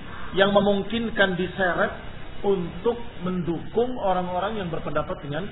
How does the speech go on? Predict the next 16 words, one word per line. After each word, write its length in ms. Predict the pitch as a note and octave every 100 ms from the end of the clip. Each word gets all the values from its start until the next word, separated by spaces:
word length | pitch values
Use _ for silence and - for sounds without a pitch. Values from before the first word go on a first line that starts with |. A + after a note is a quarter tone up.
| - -
ittihad, 480 | - C#3+ - - - - - - - - - - - -
wahdatul 480 | D3 D3 C#3 C#3 C3
wujud. 240 | A#2+ A#2 G#2 - - - - - - - -
Wa 320 | - D#3+ G3 G3+
aqsama 320 | G#3+ G3+ G3
billahi 560 | G3 F#3+ G3 G3 F#3+ -
jahda 400 | G3 F#3 F#3+ F#3+
aymanihi 560 | F#3+ F#3 F#3 F#3 F#3+ F#3
annahu 400 | F#3+ F#3+ F#3 F#3+
ma'ah, 400 | G3+ G3+ F#3 D#3 - - - F3+ - - - - - - - - -
bersumpah 760 | D3+ E3 E3+ G3+ G3 G3 G3 F#3 - - - - - - - - - - - -
dengan 500 | C3+ F3 F#3+ G3 G3+ G3+ G3+ G#3 G#3 G3+ - -
setinggi-tinggi 800 | - - B3+ A3+ G#3+ G3+ F3+ F3+
sumpah 320 | F#3 C#3 - - - - - - - -
bahwa 240 | C3 D3
Allah 100 | D#3+